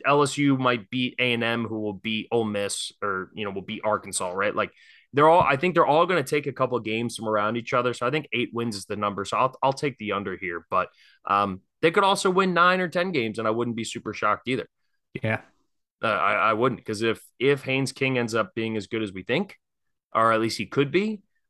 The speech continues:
Speaker 1: um, they could be pretty dynamic.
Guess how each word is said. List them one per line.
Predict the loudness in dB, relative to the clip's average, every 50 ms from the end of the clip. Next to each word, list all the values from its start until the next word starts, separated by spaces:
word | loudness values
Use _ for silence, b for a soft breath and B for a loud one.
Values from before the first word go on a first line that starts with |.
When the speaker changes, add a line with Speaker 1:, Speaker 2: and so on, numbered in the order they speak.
| _
Speaker 1:
um, | -2 0 2 4 2 2 0 -4 -10 _ _ _ _ _ _ _ _ _ _ _ _ _ _ _ -2
they | 0 0
could | 2 0
be | 0 0
pretty | 0 0 2 2 2
dynamic. | 2 2 2 2 2 2 0 0 -4